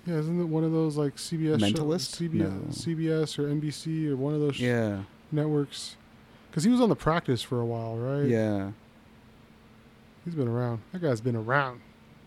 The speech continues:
Speaker 1: James Spader.
Speaker 2: What
Speaker 1: R-,
Speaker 2: else was he in?
Speaker 1: R I P.
Speaker 2: <laughs> R I P.
Speaker 1: He was in, he was the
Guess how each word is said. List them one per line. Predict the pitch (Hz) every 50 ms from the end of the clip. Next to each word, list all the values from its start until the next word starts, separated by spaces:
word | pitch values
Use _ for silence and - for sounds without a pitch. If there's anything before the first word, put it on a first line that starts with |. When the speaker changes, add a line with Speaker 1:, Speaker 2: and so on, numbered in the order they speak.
| - - - - - - - - - - - - - - - - - -
Speaker 1:
James | - - 127 131 143 143 - -
Spader. | - - - - - 135 131 - - - - - - - - - - - - - - - - - - - - - - - - - - - -
Speaker 2:
What | 160 -
Speaker 1:
R-, |
Speaker 2:
else | 254 240 - -
was | 101 92 -
he | 98 101
in? | 101 98 95
Speaker 1:
R | - 139 143 151 151
I | 156 156
P. | - - - 127 120 113 113 - - - - -
Speaker 2:
<laughs> | 120 - - - -
R | 113 - - 110
I | 110 - -
P. | - - - - - - - - - - - - - - - - - - - - - - - - - - - - - - - - - - - - -
Speaker 1:
He | 165
was | 185 202 196
in, | 214 214 208 190 175 - -
he | -
was | 170 190 196 160 151 151 143 147 - - -
the | 139 139 135 131 127 123 120 123